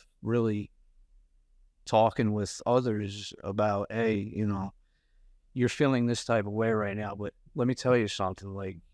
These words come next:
let me have, let's have a conversation, you know, of different types of tools you can utilize."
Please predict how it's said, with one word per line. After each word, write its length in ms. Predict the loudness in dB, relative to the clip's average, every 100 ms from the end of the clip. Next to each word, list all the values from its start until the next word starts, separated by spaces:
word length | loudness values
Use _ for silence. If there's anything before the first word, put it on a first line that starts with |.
| -20 _ -20 -20 -20 -20 -20 -20 -20 -2
let 100 | 2
me 80 | 4
have, 180 | 4 4
let's 160 | 0
have 180 | 2 2
a 60 | 2
conversation, 760 | 0 0 0 0 0 0 -4 -14 -20 -20 _ -20 -12
you 100 | -6 -6
know, 360 | -6 -6 -8 -10 _ _ _ -2
of 220 | -2 -2 -10 _ _ -20 _
different 320 | -2 0 0 2
types 260 | 2 2
of 60 | -4
tools 340 | -2 -2 0
you 80 | -2
can 160 | 0 2
utilize." 800 | 2 2 -2 -4 -12 -16 -16 -16